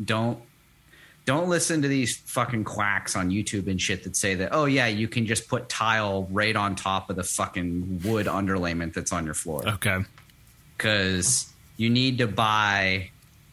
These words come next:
Speaker 1: because, so one thing that's important to anyone out there who's doing tile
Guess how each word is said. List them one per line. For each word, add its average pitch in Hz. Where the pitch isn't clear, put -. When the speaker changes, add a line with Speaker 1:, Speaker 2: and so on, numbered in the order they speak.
Speaker 1:
because, 131
so 123
one 135
thing 147
that's 127
important 104
to -
anyone 135
out 117
there 87
who's 113
doing 107
tile 85